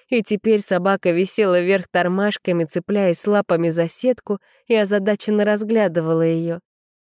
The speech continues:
Выглядела она при этом до того умильно, что я рассмеялась.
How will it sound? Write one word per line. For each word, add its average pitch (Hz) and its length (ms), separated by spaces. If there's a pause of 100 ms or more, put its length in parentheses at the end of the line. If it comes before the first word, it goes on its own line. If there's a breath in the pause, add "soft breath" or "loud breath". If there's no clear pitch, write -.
(140)
Выглядела 180 580
она 180 200
при 196 180
этом 190 360
до 190 120
того 220 380
умильно, 208 440
что - 180
я 190 200
рассмеялась. 185 840